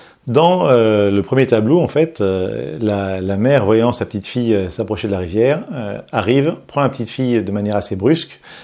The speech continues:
la ramène à côté d'elle et lui dit, euh, « Maintenant, tu ne bouges plus, tu restes à côté de moi, tu ne parles pas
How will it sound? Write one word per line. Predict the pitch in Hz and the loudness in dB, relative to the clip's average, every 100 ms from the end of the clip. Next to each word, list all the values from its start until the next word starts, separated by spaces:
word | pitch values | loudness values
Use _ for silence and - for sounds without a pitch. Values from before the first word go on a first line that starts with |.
| - - | -14 -2
la | 107 | 0
ramène | 123 127 | 2 2
à | 110 | 2
côté | 104 104 | 0 2
d'elle | 101 143 160 - | 4 4 4 0
et | 127 | 0
lui | 98 98 | 0 0
dit, | 143 156 | 0 2
euh, « | 104 95 98 | 2 0 -2
Maintenant, | 113 123 123 101 | 0 0 0 -2
tu | - | 0
ne | 143 | 0
bouges | 123 - | 0 0
plus, | 131 175 | 0 0
tu | 120 | 2
restes | 120 - | 0 2
à | |
côté | 117 104 98 | 0 0 0
de | |
moi, | 107 151 | 0 0
tu | 113 | -2
ne | 104 | 0
parles | 107 95 | 2 2
pas | 117 135 175 | 2 0 0